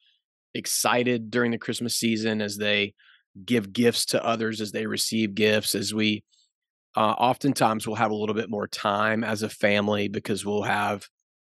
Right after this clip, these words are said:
you know, a lengthy time off away from the business, um, work, you know, things like that. And so just enjoying an extra amount of time together and just the simple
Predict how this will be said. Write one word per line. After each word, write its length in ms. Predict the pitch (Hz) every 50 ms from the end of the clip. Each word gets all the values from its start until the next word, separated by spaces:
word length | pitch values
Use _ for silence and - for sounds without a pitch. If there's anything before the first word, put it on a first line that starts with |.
| _ _ _ _ _ _ _ - -
you 100 | 120 113
know, 120 | 110 104 104
a 20 |
lengthy 360 | 107 110 110 107 - 117 110
time 260 | - - 113 101 101
off 220 | 101 101 104 98 -
away 340 | 101 95 95 98 101 101 98
from 360 | - - 113 104 101 104 - _ _ - - - - _ _ -
the 80 | 117
business, 640 | 101 107 104 101 101 107 101 101 98 92 - - - _ _ _ _ _ _ _ _
um, 580 | 101 101 98 95 95 95 95 95 98 98 95 92 _ _ -
work, 480 | 104 101 104 107 104 98 101 - -
you 60 | 107 104
know, 160 | 104 - -
things 280 | - 104 92 - 98
like 140 | 104 98 101
that. 340 | - 104 104 104 104 101 -
And 120 | 107 98
so 260 | - - 110 104 101 98
just 280 | 95 117 123 - -
enjoying 640 | 135 120 101 107 110 110 113 113 110 107 104 110 - -
an 140 | - 101 -
extra 380 | - 107 - - - - 104 -
amount 240 | 104 104 101 101 101
of 60 | -
time 460 | - - 123 120 120 127 127 127 127
together 580 | - - 123 113 120 117 113 117 117 113 117 _ _ _ _ _ _ _ _ _ _ -
and 120 | 135 151 160
just 180 | 247 254 -
the 100 | - 247
simple 560 | - - 226 220 214 - 208 208 202 190 -